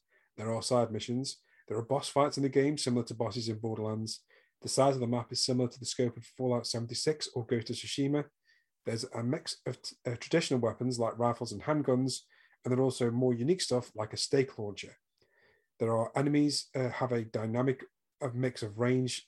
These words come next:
melee, vampire, and human. And there are N P Cs, but not A I partnered,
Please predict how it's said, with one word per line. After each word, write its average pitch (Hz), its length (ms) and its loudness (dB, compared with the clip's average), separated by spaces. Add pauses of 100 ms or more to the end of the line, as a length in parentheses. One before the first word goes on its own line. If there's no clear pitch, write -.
melee, 113 520 -2
vampire, 117 500 -2
and 113 80 -8
human. 165 400 0 (540)
And 120 120 0
there 113 120 4
are 113 200 -2
N 139 160 0
P 139 160 -2
Cs, 143 500 2 (140)
but 110 120 -4
not 143 280 2
A 143 120 4
I 135 180 2
partnered, 123 480 -2